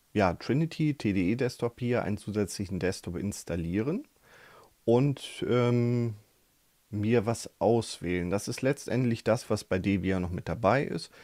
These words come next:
Ich würde da einfach mal K D E Plasma mit dazu nehmen, denn das ist ja diese andere Variante von dem Q four O S, wo es den Plasma Desktop mit dazu gibt. Dann haben wir wahrscheinlich beides in eins.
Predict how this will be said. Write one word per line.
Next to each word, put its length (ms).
Ich 220
würde 160
da 140
einfach 420
mal 260
K 220
D 120
E 60
Plasma 480
mit 240
dazu 420
nehmen, 440
denn 160
das 180
ist 200
ja 100
diese 640
andere 800
Variante 560
von 220
dem 160
Q 180
four 400
O 100
S, 400
wo 160
es 280
den 180
Plasma 460
Desktop 400
mit 160
dazu 300
gibt. 280
Dann 140
haben 140
wir 120
wahrscheinlich 460
beides 460
in 180
eins. 460